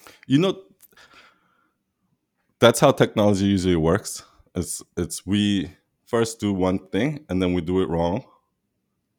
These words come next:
And then we figure out, actually, we went the opposite way. And then usually the best answer is somewhere in between. So, for example,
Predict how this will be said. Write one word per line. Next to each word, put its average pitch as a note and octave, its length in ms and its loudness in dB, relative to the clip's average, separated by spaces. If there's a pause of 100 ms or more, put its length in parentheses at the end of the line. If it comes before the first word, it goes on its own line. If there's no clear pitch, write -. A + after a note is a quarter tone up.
(220)
And F#2+ 140 0
then F2+ 100 0
we F2+ 80 0
figure F#2+ 340 0
out, E2+ 420 -2 (460)
actually, F#2 260 -4
we F#2 120 0
went F2+ 400 -4
the F2 80 -4
opposite E2+ 420 -4
way. F2 320 -8 (1200)
And G#2+ 240 0
then A2 320 0 (140)
usually A#2+ 560 2
the G2 100 0
best F#2 300 -2
answer F2+ 280 -2
is D#2+ 120 -6
somewhere E2 240 -4
in D2+ 80 -6
between. - 420 -14 (120)
So, - 140 -10
for F2 180 -4
example, E2+ 640 -4